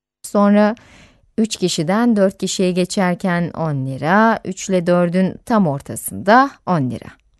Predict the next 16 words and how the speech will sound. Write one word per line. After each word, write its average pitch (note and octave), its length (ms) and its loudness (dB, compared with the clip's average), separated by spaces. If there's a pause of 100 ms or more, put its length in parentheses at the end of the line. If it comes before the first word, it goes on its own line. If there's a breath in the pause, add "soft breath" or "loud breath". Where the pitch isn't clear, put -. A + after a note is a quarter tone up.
(960)
Herhalde A3 560 2 (480)
buraya F#3+ 300 -2
filan D#3 420 -4
geliyor. D3+ 520 -2
Son A3+ 280 0
olarak C#3 500 -4
da A3+ 180 2
dörtten G3 460 2
beşe F#3+ 280 0
geçerken D#3 760 -2
beş C#3+ 320 -6
lira. - 160 -12 (200)
Yani D3+ 320 -4
burası F#3 520 -2
beş D3 280 -2
lira. - 200 -14